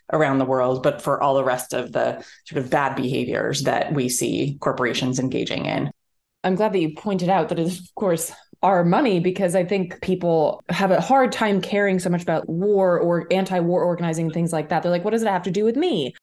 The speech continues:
Speaker 2: And it's because, you know, it is our tax dollars, but also it does come back to us in a very real way via the ten thirty-three program, for instance, the militarization of our police and our forces here at home,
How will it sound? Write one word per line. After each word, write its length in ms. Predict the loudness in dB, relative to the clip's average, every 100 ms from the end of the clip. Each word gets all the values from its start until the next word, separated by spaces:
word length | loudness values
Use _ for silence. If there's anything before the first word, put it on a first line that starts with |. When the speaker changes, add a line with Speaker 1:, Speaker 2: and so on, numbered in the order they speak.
| _ _
Speaker 2:
And 120 | 0
it's 140 | 2 0
because, 420 | -2 0 0 0
you 100 | 0
know, 100 | 2
it 60 | 2
is 160 | 2
our 140 | 0 0
tax 380 | -4 -6 -4
dollars, 320 | -2 2 0 0
but 120 | -2
also 400 | -2 0 0 0
it 140 | 0
does 200 | 0 -2
come 200 | -2 -2
back 240 | 0 -2 -2
to 100 | -4
us 100 | -2
in 60 | -2
a 60 |
very 280 | 0 2 2
real 340 | 2 2 2
way 280 | 2 2 2 2
via 140 | 0
the 80 | 0
ten 260 | -2 -2
thirty-three 440 | -2 -2 -2 0 -2
program, 520 | 0 0 0 -2 -4
for 160 | -4 -4
instance, 520 | -2 -2 -2 -2 2
the 80 | 4
militarization 680 | 4 4 2 0 0 0
of 80 | 0
our 220 | 2 2 2
police 480 | -2 0 0 -2 -2
and 140 | -2 0
our 160 | -2
forces 760 | -2 -2 -2 -2 -2 0 -2 -6 -12 0
here 160 | 2
at 80 | 2
home, 500 | 2 0 2 2 0